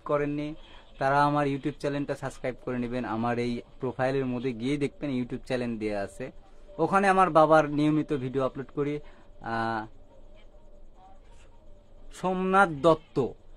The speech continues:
Oh my God, সোমনাথ দত্ত আমাকে, আহ, নিরানব্বইটা স্টার সেন্ড করছে।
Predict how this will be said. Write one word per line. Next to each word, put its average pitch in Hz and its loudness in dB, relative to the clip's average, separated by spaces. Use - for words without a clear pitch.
Oh 190 4
my 160 10
God, 165 10
সোমনাথ 196 6
দত্ত 175 4
আমাকে, 180 2
আহ, 147 4
নিরানব্বইটা 196 8
স্টার 220 10
সেন্ড 180 4
করছে। - -6